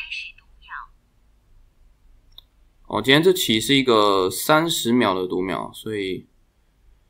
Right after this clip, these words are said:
Speaker 2: 时间上来说可能要充裕一点。哦，他选择挡左边，那我就爬。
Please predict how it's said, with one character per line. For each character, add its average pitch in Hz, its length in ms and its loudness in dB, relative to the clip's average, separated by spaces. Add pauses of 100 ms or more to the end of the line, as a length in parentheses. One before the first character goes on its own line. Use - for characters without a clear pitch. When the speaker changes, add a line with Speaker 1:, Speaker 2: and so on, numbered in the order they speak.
(100)
Speaker 2:
时 120 300 -6
间 135 180 4
上 139 160 2
来 113 160 2
说 113 160 0
可 113 160 -8
能 95 140 -6
要 101 420 -2 (120)
充 113 320 -6
裕 104 160 -4
一 92 40 -6
点。 - 200 -10 (560)
哦， 98 160 -4
他 135 100 2
选 156 140 4
择 123 80 6
挡 120 180 6
左 117 160 -2
边， 117 160 0
那 143 80 2
我 107 100 2
就 95 120 -2
爬。 - 300 -16